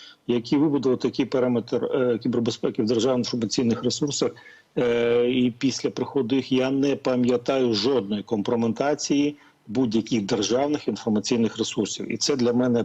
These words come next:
показник ефективності їх роботи. Що стосується питань корупції, не корупції, ну, це, друзі мої, для цього є правоохоронні органи, ви повинні цим займатися. Я також можу давати оціночні судження, що хтось корупціонер, хтось не корупціонер. На мій погляд, це наклеп.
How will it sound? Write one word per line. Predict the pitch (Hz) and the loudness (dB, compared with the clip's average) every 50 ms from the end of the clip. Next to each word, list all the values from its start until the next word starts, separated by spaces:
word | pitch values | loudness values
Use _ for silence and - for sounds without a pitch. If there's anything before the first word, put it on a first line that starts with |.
| - - _ | -2 -6 _
показник | - - 120 - - 120 107 101 110 147 160 - - | -4 -4 -2 0 0 0 0 0 0 -2 -2 -2 -6
ефективності | - 117 - 139 110 - - - 120 120 120 107 - - 120 | -8 -6 -4 -6 -6 -4 -4 -4 -2 -2 -4 -6 -6 -4 -6
їх | 107 - | -6 -4
роботи. | - - 107 95 98 101 - - - - - - - - - - - | -4 -4 -4 -6 -6 -12 -14 -18 -20 -20 -20 -18 -18 -16 -18 -16 -8
Що | - - 156 | -4 -4 -2
стосується | 151 - - 139 - - 156 147 147 - 143 | -2 -2 -2 -2 0 0 0 0 0 -2 -4
питань | - - 139 127 - - 147 139 135 131 120 - - - - - - _ _ _ _ _ _ _ _ _ _ _ _ _ | -2 -2 -4 -2 0 0 0 2 2 0 0 -2 -8 -20 -20 -20 -20 _ _ _ _ _ _ _ _ _ _ _ _ _
корупції, | - 147 135 147 170 165 131 - - - 160 143 131 | -4 -2 0 2 0 0 -2 -4 -8 -4 -2 0 0
не | 120 | 0
корупції, | 110 - - 120 127 151 147 - - 127 131 | -2 -2 -2 -2 0 -2 -2 -2 -4 -2 -2
ну, | 131 | -2
це, | 113 - - | -2 -2 -2
друзі | 104 127 127 110 - 113 | -2 0 -2 0 0 0
мої, | 107 101 98 | 0 0 0
для | 101 110 | -2 -2
цього | 104 - - 151 147 | -4 -2 0 0 2
є | 135 127 | 2 0
правоохоронні | - - 123 120 117 - - 143 131 123 117 113 | 0 2 0 0 0 0 -2 0 0 0 0 2
органи, | 110 123 156 160 151 165 147 127 | 2 2 2 2 2 0 0 -2
ви | 117 117 | -4 -8
повинні | 120 - 123 120 123 123 | -8 -10 -10 -8 -6 -6
цим | 127 - 117 110 | -6 -8 -8 -4
займатися. | 95 123 120 117 113 104 98 - - - - 104 | -2 0 0 0 0 -2 -4 -6 -8 -6 -4 -4
Я | 107 | -4
також | 98 - - - 151 113 117 | -6 -4 -2 -2 0 0 0
можу | 135 123 107 113 | 0 2 2 0
давати | 101 110 120 120 120 120 - 110 | 0 0 0 0 0 -2 -2 -4
оціночні | - - 123 117 113 - - - | -4 -6 -6 -4 -4 -4 -4 -6
судження, | 98 - - 147 151 127 - 127 120 117 107 | -6 -6 -4 -4 -2 -2 -2 0 0 0 0
що | - - - 110 | 0 0 -2 -4
хтось | - - - 135 117 | -4 -2 -2 -2 -2
корупціонер, | - - 120 120 98 - - 131 127 143 135 - | -2 -2 -2 -2 -2 -2 -2 0 0 0 -2 -2
хтось | - - 120 - | -4 -6 -4 -2
не | - 123 | -4 -4
корупціонер. | - - 113 110 - - - 120 104 95 98 98 | -2 -2 -2 -2 -2 -4 -4 -2 -2 0 -2 0
На | 98 110 123 | 0 0 2
мій | 143 180 | 2 0
погляд, | 165 - 156 135 135 120 | 0 2 2 2 2 0
це | - - 131 | 0 0 0
наклеп. | 113 104 92 87 - - - - | 2 0 0 -2 -4 -12 -14 -16